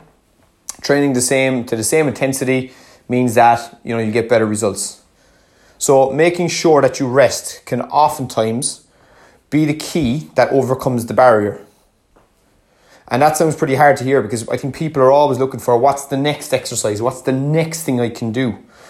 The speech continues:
What's the, the next supplement, the next exercise, the next way to do it?" And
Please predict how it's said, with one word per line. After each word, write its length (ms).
What's 300
the, 300
the 60
next 360
supplement, 460
the 60
next 260
exercise, 680
the 60
next 220
way 220
to 100
do 180
it?" 180
And 400